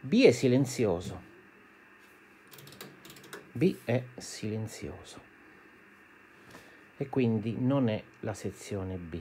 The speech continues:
Per scrupolo provo anche l'altro, il canale destro, eh, anzi sinistro, e vediamo un po'. Allora,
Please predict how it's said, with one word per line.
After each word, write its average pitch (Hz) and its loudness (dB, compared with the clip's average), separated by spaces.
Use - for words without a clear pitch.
Per 156 6
scrupolo 156 8
provo 139 6
anche 139 4
l'altro, 110 2
il - -12
canale 139 4
destro, 98 0
eh, 107 0
anzi 123 -2
sinistro, 127 -4
e 135 -4
vediamo 107 -2
un 92 -4
po'. - -10
Allora, 170 8